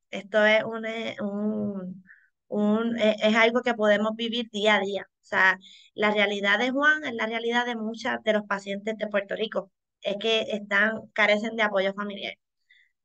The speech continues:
Eh, por aquí mencionan, mientras se siga penalizando al paciente por el simple derecho de tener obesidad. Correcto. Eh, esto viene mucho de la prevención de la salud.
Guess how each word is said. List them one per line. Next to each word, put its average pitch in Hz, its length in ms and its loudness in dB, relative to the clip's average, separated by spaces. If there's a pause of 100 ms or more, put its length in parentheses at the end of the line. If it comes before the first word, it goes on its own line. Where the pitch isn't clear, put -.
(200)
Eh, 190 680 2 (1000)
por 208 120 -2
aquí 202 240 -2
mencionan, 226 540 0
mientras 208 300 0
se 202 60 -12
siga 202 280 0
penalizando 226 500 0
al 220 80 2
paciente 233 420 -2
por 226 140 2
el 202 80 0
simple 196 360 0
derecho 220 400 4
de 220 140 2
tener 196 300 -2
obesidad. - 400 -6 (300)
Correcto. 190 580 0 (640)
Eh, 196 380 4
esto 208 260 0
viene 294 220 6
mucho 311 300 0
de 254 120 2
la 208 140 0
prevención 190 720 -2
de 226 100 4
la 190 140 4
salud. 180 340 -10